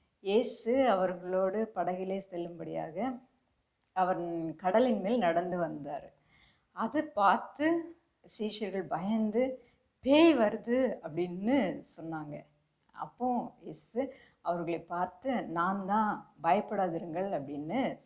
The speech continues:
சொல்லுவாரு. அப்போ தான், ஆ, ம், இவங்க அந்த ச-, சத்தத்தை கேட்ட அப்புறம் தான், ஆ, இவ-, இவர் கர்த்தர் அப்படின்னு சொல்லிட்டு நன்-, ம், தெரிஞ்சு, அ, அறிந்து கொள்ளுவாங்க.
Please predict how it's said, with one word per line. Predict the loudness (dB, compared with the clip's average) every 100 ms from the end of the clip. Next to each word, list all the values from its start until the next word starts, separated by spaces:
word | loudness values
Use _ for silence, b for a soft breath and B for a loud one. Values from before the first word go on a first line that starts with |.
| -14
சொல்லுவாரு. | -10 -8 -8 -8 -18 _ _ _ _
அப்போ | -8 -6 -4
தான், | 0 0 -2 B B B -6
ஆ, | 0 2 4 2 2
ம், | -2 -6 -4 -4 -4 -4 -6 -8
இவங்க | -10 -4 0 2 2 -2 -6
அந்த | -8 -8 -8
ச-, | -6 -4 -2 -4
சத்தத்தை | -4 -6 -4 -8 -10
கேட்ட | -8 -8 -8
அப்புறம் | -8 -6 -4
தான், | -2 -2 -4 b b _ 0
ஆ, | 4 6 6 4 2 0 -2 -6 -4
இவ-, | 0 0 0 -2 -4
இவர் | -6
கர்த்தர் | -6 -10 -10 -8 -2
அப்படின்னு | -2 -2 -8
சொல்லிட்டு | -10 -12 -12 -6 -2 -2
நன்-, | -4 -8 -12 -14
ம், | -16 -12 -12 -10 -12 -12 -16 -20 _ _
தெரிஞ்சு, | -6 -4 -6 -10 _ _ -12
அ, | -8 -6 -8 -6
அறிந்து | -2 0 0 -2
கொள்ளுவாங்க. | -8 -8 -10 -10 -14